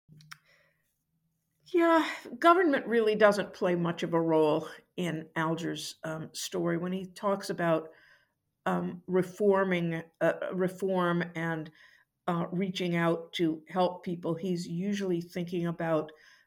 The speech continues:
the philanthrop-, uh, uh, if not a philanthropist, an individual businessman, because it requires understanding somebody's character, and it's usually one-on-one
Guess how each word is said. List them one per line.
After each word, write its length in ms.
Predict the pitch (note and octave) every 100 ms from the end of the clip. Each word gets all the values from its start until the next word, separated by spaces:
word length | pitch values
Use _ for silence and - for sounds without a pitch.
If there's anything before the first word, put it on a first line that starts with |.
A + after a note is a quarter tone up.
| _
the 320 | F3 F3 E3 - _
philanthrop-, 560 | F3+ F3 F3 F3 F3 - -
uh, 140 | - G3+
uh, 80 | G3 -
if 200 | G3 F#3+
not 200 | G#3 G3
a 40 | F3+
philanthropist, 760 | F#3 F3 F#3 F#3 E3+ D#3+ -
an 200 | F3 F3
individual 880 | G#3+ A3+ F#3+ D#3 F3 F3 E3+ E3 D#3+
businessman, 680 | - F3+ F3 E3+ E3+ E3 E3
because 300 | F3 E3+ F#3
it 120 | -
requires 760 | G3 F#3+ - G#3 G#3+ A3 G#3+ G#3+ - _ _ _
understanding 720 | G3+ G3 G3 - F#3 F#3 F#3
somebody's 520 | F3 F3 F3 E3 D#3+ - -
character, 520 | F#3 F3 F3 D#3 D#3+
and 120 | F3
it's 200 | E3 -
usually 420 | F#3 G3+ G3+ F3+
one-on-one 840 | E3+ E3+ E3+ D#3 D3+ E3 E3+ D3+ D#3+